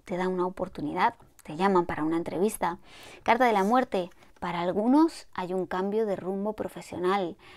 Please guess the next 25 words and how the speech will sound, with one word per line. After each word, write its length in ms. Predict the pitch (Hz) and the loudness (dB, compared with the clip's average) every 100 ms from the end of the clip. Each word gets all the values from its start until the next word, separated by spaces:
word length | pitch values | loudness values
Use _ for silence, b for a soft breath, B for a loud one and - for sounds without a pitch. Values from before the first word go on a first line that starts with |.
| B | B
Algunos 420 | 175 180 190 226 | 0 2 2 0
vais 220 | - 220 - | 0 -4 -4
a 40 | |
estar 240 | - 202 | -6 -6
dejando 400 | 208 190 196 202 | -6 -6 -4 -4
atrás 400 | 196 185 196 220 - - | -4 -4 -4 -6 -8 -2
algo. 420 | 202 190 202 - B B B - | -2 -2 -4 -8 B B B -8
Puedan 260 | 165 - | -4 -2
ser 360 | 185 202 208 - _ - | 2 6 6 4 _ -20
dificultades, 920 | - - 160 - 160 214 214 240 294 | -16 -12 -8 -4 0 6 6 6 0
es 60 | 180 | -2
decir, 340 | 185 185 170 - | -4 -4 -6 -10
estamos 380 | - - 165 180 | -10 -6 -4 -4
superando 500 | - 185 170 175 180 | -6 -6 -2 -2 -4
obstáculos, 720 | 180 - 208 214 220 302 - B B B | -6 -6 -4 2 4 4 2 B B B
pero 160 | 180 180 | -4 0
para 240 | 202 202 | 2 4
otros 260 | 180 208 220 | 2 0 -4
siento 320 | - 170 - | -2 -2 -2
que 100 | 220 | -4
tal 140 | 175 | -4
vez 180 | 165 202 | -2 -2
dejáis 420 | - 165 190 202 220 | 0 -2 -4 -6 -6
un 100 | 214 | -4
trabajo. 520 | 165 - 202 190 | 0 0 2 0